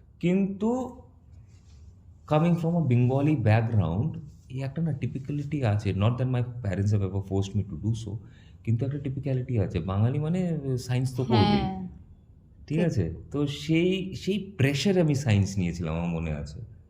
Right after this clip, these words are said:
Speaker 1: সায়েন্স কখনো আমার পছন্দ ছিল না, কিন্তু আমাকে, আমার আর্মিতে যাওয়ার ইচ্ছে ছিল, আর্মি না, এয়ার ফোর্সে। So that is why I took science। কিন্তু এয়ার ফোর্সে যেহেতু আমি যেতে পারলাম না, সেই সময় আমি কিন্তু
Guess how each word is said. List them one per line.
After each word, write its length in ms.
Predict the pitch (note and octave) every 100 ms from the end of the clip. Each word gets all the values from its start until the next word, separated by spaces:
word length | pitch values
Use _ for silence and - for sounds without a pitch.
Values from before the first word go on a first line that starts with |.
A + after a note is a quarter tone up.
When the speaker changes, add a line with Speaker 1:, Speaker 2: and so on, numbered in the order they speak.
| - -
Speaker 1:
সায়েন্স 280 | A2+ C#3+ C3
কখনো 260 | B2+ D3
আমার 140 | D3 C#3+
পছন্দ 320 | A2 G#2+ B2 B2
ছিল 280 | - G#2+
না, 140 | G2+ E2
কিন্তু 360 | - - - - - - - -
আমাকে, 280 | G#2 C3 F3 -
আমার 220 | A2+ D#3+ -
আর্মিতে 420 | A2+ C#3 F#3 F3+
যাওয়ার 260 | A#2+ F#2 E2+
ইচ্ছে 220 | - -
ছিল, 120 | - D2+
আর্মি 240 | A2 A#2+ A#2+
না, 100 | F2
এয়ার 260 | G#2+ C3
ফোর্সে। 300 | - D#2 D2 C#2+ - - - -
So 80 | C#3
that 140 | C#3
is 100 | D#3+
why 120 | E3
I 100 | D#3+
took 160 | D3+ D3
science। 380 | - E2+ C#2+ C#2+ - - - - - - -
কিন্তু 440 | C3 C3+ C3+ - C#3+ C#3 C#3+ C#3 -
এয়ার 140 | B2
ফোর্সে 300 | A#2+ C3+ C3+
যেহেতু 220 | C3 B2+
আমি 100 | C3
যেতে 200 | A2+ A2+
পারলাম 340 | A2+ A2 G2 F2+
না, 160 | G#2
সেই 320 | B2+ - D#3 F3+
সময় 380 | D#3+ E3+ F3+
আমি 200 | D#3+ C#3+
কিন্তু 600 | C3 B2 A2+ A#2+ A2 A2+